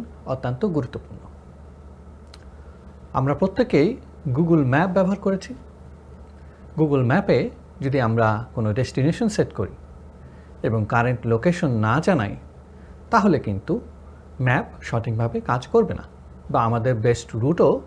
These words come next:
বলে দিতে পারবে না। ঠিক অনুরূপভাবেই আমাদের জীবনেও লক্ষ্য নির্ধারণ করার পরপরই আমাদের কারেন্ট সিচুয়েশনকে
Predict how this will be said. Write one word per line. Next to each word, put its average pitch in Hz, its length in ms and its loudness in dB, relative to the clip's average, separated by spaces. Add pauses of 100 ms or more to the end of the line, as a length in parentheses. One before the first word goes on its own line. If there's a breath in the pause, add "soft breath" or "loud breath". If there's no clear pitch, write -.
(100)
বলে 220 160 6
দিতে 117 140 -4
পারবে - 300 -10
না। - 100 -18 (800 loud breath)
ঠিক 220 180 -2
অনুরূপভাবেই 214 720 2 (460 loud breath)
আমাদের 170 320 4
জীবনেও 170 560 2 (580 loud breath)
লক্ষ্য 147 360 2
নির্ধারণ 208 420 2
করার 180 280 4
পরপরই 165 600 0 (120)
আমাদের 120 340 -2 (100)
কারেন্ট 196 320 2
সিচুয়েশনকে 156 880 -2